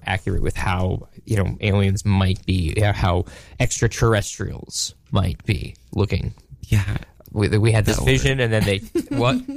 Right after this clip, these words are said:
Speaker 1: Extraterrestrial?
Speaker 2: Yeah, extraterrestrial. I hear it, 'cause I, I binge watch Ancient Aliens to get to sleep. And so
Speaker 1: Okay.
Speaker 2: I just hear the word extraterrestrial, like, a million times a day.
Speaker 1: So you have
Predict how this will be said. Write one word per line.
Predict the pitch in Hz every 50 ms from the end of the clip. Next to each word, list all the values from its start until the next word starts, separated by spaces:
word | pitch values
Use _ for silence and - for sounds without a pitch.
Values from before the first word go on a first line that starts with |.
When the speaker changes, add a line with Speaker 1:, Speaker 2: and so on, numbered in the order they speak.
| 302 - -
Speaker 1:
Extraterrestrial? | 135 139 - - - 147 - - 139 127 127 - - 160 165 170 185 196 208 202 -
Speaker 2:
Yeah, | 135 123 131 127 120 117 113 110 110 -
extraterrestrial. | - 117 113 - - - 131 - - 127 117 113 - - - 113 110 107 104
I | 104 92 98 110
hear | 110 107 113 107 101
it, | 107 104 - - - - - - - - 117 -
'cause | - 117 113
I, | 123 117 113 113 - -
I | 113 113
binge | 107 104 - 104 110 107 - -
watch | 107 104 107 107 - - - - - _
Ancient | - 104 104 - - 117 104 95 -
Aliens | 95 95 95 95 107 120 - -
to | - -
get | - -
to | - -
sleep. | - - 110 117 123 120 - - - - _ _ _ -
And | 349 - - 294 - - 254 247 -
so | - 127
Speaker 1:
Okay. | 147 - - 127
Speaker 2:
I | 123
just | 117 123 - -
hear | - 123 117 117
the | 110
word | 104 107 107 -
extraterrestrial, | - 107 - - - 101 - - 101 92 98 - - - 110 107 104 98
like, | 98 85 80 - - _ _ _ -
a | 110
million | 107 98 95 98 101 101 104 107
times | - 117 117 - - - - - -
a | -
day. | - - - - 139 131 127 - - - - - - 131
Speaker 1:
So | 131 - - - 113
you | 107 107 110
have | 110 113 104 98 110